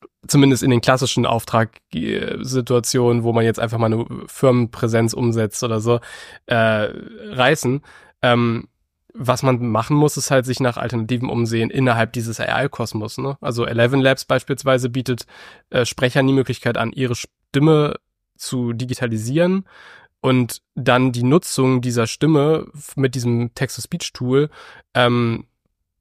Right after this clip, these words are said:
eine Art Nutzungsgebühr für zu bekommen. Ist natürlich nicht im Verhältnis, also ich will das jetzt gar nicht irgendwie gut reden und sagen, dass das total, das ist so ein bisschen diese Spotify, äh, Musikindustrie-Kiste, ne, dass man,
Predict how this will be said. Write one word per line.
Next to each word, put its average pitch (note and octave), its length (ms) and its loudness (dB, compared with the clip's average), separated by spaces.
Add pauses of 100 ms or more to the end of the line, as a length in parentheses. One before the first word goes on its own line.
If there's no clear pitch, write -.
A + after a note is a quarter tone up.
(120)
eine B2+ 280 0
Art A#2+ 260 0
Nutzungsgebühr A2+ 800 -2
für - 180 -10
zu G#2+ 140 -10
bekommen. G#2+ 500 -8
Ist C#3 180 0
natürlich C3 560 2
nicht C#3 200 2
im C#3+ 100 0
Verhältnis, B2+ 340 0
also A2 60 -6
ich G#2+ 100 -8
will C3 100 0
das B2 140 0
jetzt - 140 -8
gar B2 120 2
nicht A#2+ 120 0
irgendwie A#2 300 -4 (140)
gut D3+ 200 0
reden C3+ 280 4
und A#2+ 100 0
sagen, A#2 200 2
dass A2+ 120 -6
das G#2+ 120 -12
total, A2+ 420 -2 (420)
das - 100 -18
ist A#2 180 -8
so B2 160 -2
ein B2 60 4
bisschen C3+ 240 4
diese B2 160 0
Spotify, A#2+ 920 2
äh, A#2 300 -2
Musikindustrie-Kiste, A#2 1200 -4
ne, A#2+ 200 2
dass A2+ 180 -2
man, A#2 280 2